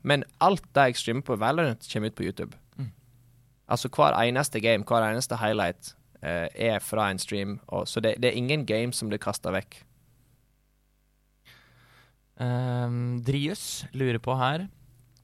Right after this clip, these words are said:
Speaker 2: ehm, streamet du noen gang på norsk, og hva er dine tanker om norsk Twitch?
Speaker 1: Eh, jeg tror, jeg streamer faktisk bitte litt på norsk helt i starten, tror jeg. Jeg tenker selvfølgelig at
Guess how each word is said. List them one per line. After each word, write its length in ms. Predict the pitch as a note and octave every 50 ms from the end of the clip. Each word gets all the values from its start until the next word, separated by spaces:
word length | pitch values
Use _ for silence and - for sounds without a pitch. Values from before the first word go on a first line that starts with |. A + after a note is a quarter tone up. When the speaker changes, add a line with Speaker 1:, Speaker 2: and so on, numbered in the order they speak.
| _ _ _ - - - -
Speaker 2:
ehm, 540 | G#2+ G#2 G#2 G2+ G2+ G2 F#2+ F#2+ F#2+ F#2 F#2 -
streamet 460 | - - - - D3 A#2+ F#2+ G2 -
du 60 | C#3+ C#3
noen 160 | C3+ B2 A2+
gang 80 | A2+ A2
på 100 | D3+ D3
norsk, 480 | D#3+ G3 G#3 - - - - - - - - - - - -
og 140 | B2 B2+ A#2
hva 160 | A#2+ A#2+ B2+
er 80 | C3 C#3
dine 140 | D3 D#3
tanker 480 | - - - D#3+ A#2+ G2 - - G2+ B2+
om 80 | C3+ B2 G#2+
norsk 400 | G2 B2 - - - - - - -
Twitch? 500 | - - C3 - - - - - - - - _ _ _ _ _ _ _ _ - - - - - - - - _ _ _
Speaker 1:
Eh, 360 | - D3+ E3+ F3 F3+ F#3 F#3 - - -
jeg 160 | - D3+ - -
tror, 200 | - F#3 G#3 B3+ C#4 B3 -
jeg 180 | C#3 D3+ -
streamer 280 | - - - F#3+ A#3 A3+
faktisk 240 | C4+ A#3 - - -
bitte 260 | - G3+ G3+ - - E3+
litt 140 | E3+ - _
på 140 | - - D#3 D#3+
norsk 320 | D3 D3 - - - - - - - - -
helt 480 | C#3+ C#3+ D3 D#3+ D3+ D3+ - - - -
i 100 | - - -
starten, 440 | - - G2+ A#2 - - A#2 A#2
tror 240 | - - A2+ G2+ D#2+ D#2
jeg. 200 | - D3+ C#3+ - _ _ _ _ _ _ _ _ _ -
Jeg 140 | C3+ D3
tenker 320 | - D3 C#3 C#3+ D3 F#3+ G3+
selvfølgelig 460 | A#3+ A3+ G#3 F3 C#3+ C3+ C3+ C#3 D3
at 140 | D#3+ - -